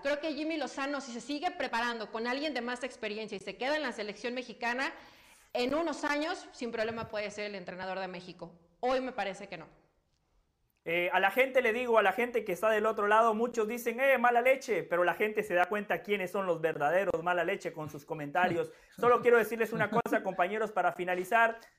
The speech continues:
Speaker 2: Si yo fuese Juan Carlos Rodríguez, digo, Guillermo Almada va a ser el técnico para el Mundial de dos mil veintiséis,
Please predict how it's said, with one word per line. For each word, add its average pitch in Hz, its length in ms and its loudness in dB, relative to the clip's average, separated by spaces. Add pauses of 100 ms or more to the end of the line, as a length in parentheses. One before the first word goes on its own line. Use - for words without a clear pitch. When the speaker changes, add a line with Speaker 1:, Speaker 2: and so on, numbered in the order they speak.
Speaker 2:
Si 208 160 -6
yo 220 140 6
fuese 233 240 6
Juan 196 220 0
Carlos 220 320 4
Rodríguez, 220 640 2 (520)
digo, 175 520 0
Guillermo 208 480 2
Almada 214 340 6
va 196 80 6
a 196 60 2
ser 190 160 -2
el 185 100 -6
técnico 202 400 -2
para 165 160 4
el 165 80 -2
Mundial 175 360 0
de 196 80 0
dos 170 120 4
mil 202 140 -4
veintiséis, 226 600 -4